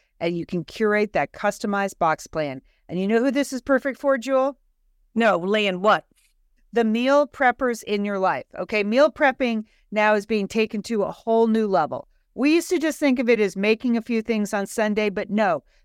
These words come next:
Speaker 1: people are on top of it. They are planning out their meals for the week, and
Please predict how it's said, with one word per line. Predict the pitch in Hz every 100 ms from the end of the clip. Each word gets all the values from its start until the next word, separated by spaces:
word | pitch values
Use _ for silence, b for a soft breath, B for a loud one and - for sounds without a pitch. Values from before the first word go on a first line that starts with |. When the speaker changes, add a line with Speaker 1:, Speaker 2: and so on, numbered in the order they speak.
| _
Speaker 1:
people | 175 - 220
are | 254 -
on | 233 247
top | - 220 220
of | 185
it. | 143 -
They | 175
are | 175
planning | - - 240 247 254
out | 233 220
their | 208
meals | 196 196 190
for | - 180
the | 170
week, | 170 190 202 _ _ -
and | 185 175